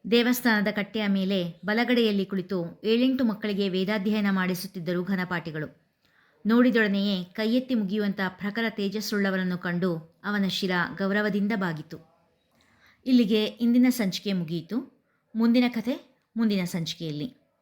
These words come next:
ಈ ಕಥೆಯಲ್ಲಿ ಬರೋ ಊರು ಕಾಲ್ಪನಿಕ. ಇದರಲ್ಲಿ ಬರೋ ಎಲ್ಲ ಪಾತ್ರಗಳು, ಸಂಭಾಷಣೆಗಳು ನನ್ನದೇ ಕಲ್ಪನೆ, ನನ್ನದೇ ರಚನೆ. ಬೇರೆ ಯಾವುದಕ್ಕಾದ್ರೂ ಹೋಲಿಕೆ ಇದ್ದರಲ್ಲೇ ಅದು ಕಾಕತಾಳೀಯ ಮಾತ್ರ.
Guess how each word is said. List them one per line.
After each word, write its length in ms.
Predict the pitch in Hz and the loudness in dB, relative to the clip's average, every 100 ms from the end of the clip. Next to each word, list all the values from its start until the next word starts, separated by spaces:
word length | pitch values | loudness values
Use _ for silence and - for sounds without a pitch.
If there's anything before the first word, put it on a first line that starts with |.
| _ _ _ _ - - _ _ | _ _ _ _ -20 -20 _ _
ಈ 100 | 285 | -2
ಕಥೆಯಲ್ಲಿ 460 | - 254 262 277 277 | 2 2 2 2 2
ಬರೋ 340 | 220 220 220 - | 0 0 -2 0
ಊರು 320 | 240 254 247 | 2 4 2
ಕಾಲ್ಪನಿಕ. 580 | - 196 180 180 156 165 160 - _ _ _ _ | -2 -4 -2 -4 -6 -6 -8 -10 _ _ _ _
ಇದರಲ್ಲಿ 320 | 240 208 214 214 | -2 0 2 2
ಬರೋ 260 | 208 208 | 2 2
ಎಲ್ಲ 220 | 202 202 208 | 2 0 0
ಪಾತ್ರಗಳು, 840 | 202 196 202 214 185 190 190 - - | 0 0 0 -2 -2 0 -2 -4 -6
ಸಂಭಾಷಣೆಗಳು 1080 | - 202 214 226 220 202 185 202 214 - - | -2 0 2 2 0 -2 -2 -2 -4 -10 -6
ನನ್ನದೇ 360 | 190 190 185 | 0 0 0
ಕಲ್ಪನೆ, 420 | 185 165 156 156 147 _ _ _ - | -4 -6 -8 -10 -10 _ _ _ -8
ನನ್ನದೇ 380 | 208 208 190 208 | -4 0 0 0
ರಚನೆ. 500 | 208 - 151 - _ _ _ _ _ | -2 -6 -8 -10 _ _ _ _ _
ಬೇರೆ 300 | 185 226 277 | 0 2 4
ಯಾವುದಕ್ಕಾದ್ರೂ 600 | 262 214 208 226 202 185 | 2 2 0 -2 -4 -2
ಹೋಲಿಕೆ 360 | 190 202 190 214 | -2 -2 -2 -4
ಇದ್ದರಲ್ಲೇ 720 | 175 175 175 185 156 - _ | -4 -4 -4 -4 -4 -10 _
ಅದು 180 | 185 175 | -6 -6
ಕಾಕತಾಳೀಯ 640 | 180 180 202 202 190 185 | -2 -2 -2 -2 0 0
ಮಾತ್ರ. 300 | 180 156 160 | -2 -4 -6